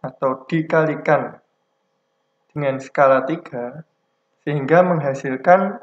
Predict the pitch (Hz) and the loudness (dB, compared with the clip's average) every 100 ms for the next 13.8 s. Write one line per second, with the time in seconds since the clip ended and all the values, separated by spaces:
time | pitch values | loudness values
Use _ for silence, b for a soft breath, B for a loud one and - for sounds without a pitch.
0 | _ _ - _ - - 165 151 131 - | _ _ -20 _ -18 -2 2 2 0 -4
1 | 165 156 131 127 - 120 127 - _ _ | -2 0 -2 -4 -8 -8 -10 -16 _ _
2 | _ 175 - 143 - 175 175 - 139 120 | _ -8 -4 -4 -2 -4 -2 -2 -4 -6
3 | - 139 - 135 - - 127 127 185 - | -6 -6 -4 -8 -6 -6 -4 -4 -6 -12
4 | _ _ _ 156 151 - 170 170 156 143 | _ _ _ -12 -6 0 0 0 0 0
5 | 147 156 151 151 - 143 - 151 - 143 | 0 -2 -2 -6 -8 -10 -12 -8 -2 -2
6 | - - 135 - 147 170 - - _ _ | -4 -10 -10 -6 -4 -4 -6 -18 _ _
7 | _ _ _ _ _ _ _ _ - 131 | _ _ _ _ _ _ _ _ -12 -6
8 | 135 131 135 135 - _ _ 135 135 135 | 0 2 2 -2 -12 _ _ -8 -6 -2
9 | 131 110 - _ _ _ _ _ _ _ | -2 -4 -8 _ _ _ _ _ _ _
10 | _ _ _ _ _ _ _ _ _ 151 | _ _ _ _ _ _ _ _ _ -4
11 | 147 147 139 131 123 143 175 - - - | -2 -2 -4 -6 -2 2 2 2 -8 -16
12 | _ _ _ 170 156 - 208 - - 160 | _ _ _ 0 0 -2 -4 -4 -2 0
13 | 160 160 151 - 131 120 131 185 | -2 -4 -10 -6 -4 -4 -4 -8